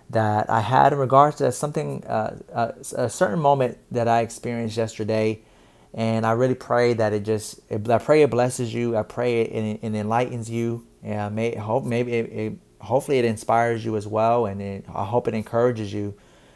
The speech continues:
And, and, and what happened yesterday was actually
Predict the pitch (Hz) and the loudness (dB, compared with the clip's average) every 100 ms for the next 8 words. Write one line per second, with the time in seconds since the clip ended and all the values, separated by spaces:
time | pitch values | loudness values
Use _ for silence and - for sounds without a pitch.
0 | - _ _ 113 113 113 107 123 117 - | -20 _ _ -4 -2 -4 -6 -6 -6 -4
1 | 120 110 107 107 117 120 165 165 127 123 | -2 -4 -4 0 0 4 2 2 2 0
2 | - 107 104 107 - 107 110 107 104 - | 0 0 2 0 -4 -2 0 0 -4 -4
3 | - 127 127 123 117 110 107 | 0 0 0 -4 -2 0 -2